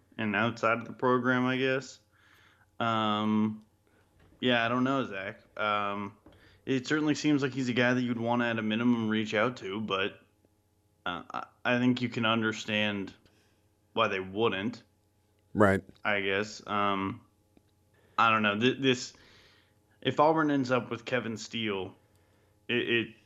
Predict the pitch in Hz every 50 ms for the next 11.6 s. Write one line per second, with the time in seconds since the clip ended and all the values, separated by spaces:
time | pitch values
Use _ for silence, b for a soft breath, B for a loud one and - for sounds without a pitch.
0 | _ _ _ _ _ _ _ _ _ _ _ _ - 120 127 120 82 107 127 123
1 | 131 131 127 120 127 123 113 117 - 131 127 123 117 117 110 107 107 117 113 107
2 | - - 127 113 107 104 110 107 110 104 101 101 98 95 98 - - - 113 104
3 | 95 87 - - - - - _ _ _ _ _ _ b b b b - 139 151
4 | 160 165 160 143 123 117 - _ - 196 214 208 196 - 214 214 208 208 208 220
5 | 240 277 311 294 - - - 247 233 - 220 214 202 190 190 185 190 190 185 -
6 | - 202 185 180 180 180 180 170 160 147 151 165 175 196 208 208 196 202 - 208
7 | 180 - 180 160 - - - 175 175 175 - - 160 160 165 165 - 165 160 156
8 | 139 - - 160 151 131 143 135 120 - - - 147 139 127 113 98 82 - B
9 | B B B B B B B - 190 254 320 349 320 330 330 294 226 - - 202
10 | 202 170 185 165 - - 180 165 165 165 165 165 185 214 247 247 240 - - 220
11 | 214 - - 202 190 185 185 185 175 - -